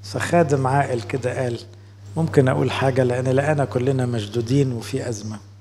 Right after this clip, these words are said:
ممكن نقف نصلي ونشكر ربنا على المشاكل الكتيرة اللي اتحلت قبل كده؟" فكانت رسالة جميلة. صحيح، قبل ما نفتح ملف المشاكل،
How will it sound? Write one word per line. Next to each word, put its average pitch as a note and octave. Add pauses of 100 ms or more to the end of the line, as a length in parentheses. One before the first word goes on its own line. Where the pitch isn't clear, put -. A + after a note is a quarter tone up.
(960)
ممكن E3
نقف D#3+
نصلي C3
ونشكر C#3
ربنا A#2+ (220)
على B2+
المشاكل B2+
الكتيرة A#2+
اللي B2+
اتحلت C3
قبل A#2+
كده؟" C3+ (1200)
فكانت A#2+
رسالة A#2+
جميلة. A2+ (840)
صحيح، A#2+ (680)
قبل C#3+
ما C#3+
نفتح E3+
ملف C#3
المشاكل، A2